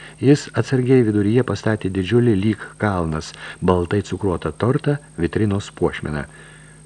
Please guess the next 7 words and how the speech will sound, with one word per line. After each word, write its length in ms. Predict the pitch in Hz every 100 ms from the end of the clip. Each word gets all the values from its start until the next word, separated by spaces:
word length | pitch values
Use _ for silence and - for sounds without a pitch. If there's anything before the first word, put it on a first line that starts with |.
| - - - -
„Ką 180 | - 135
po 220 | - 131
galais 380 | 127 135 143 143
jūs 160 | 151 131
darote?“ 600 | 160 90 76 78 80 73 - - - - -
paklausė 680 | - 95 98 85 87 - 98
jį. 240 | 92 95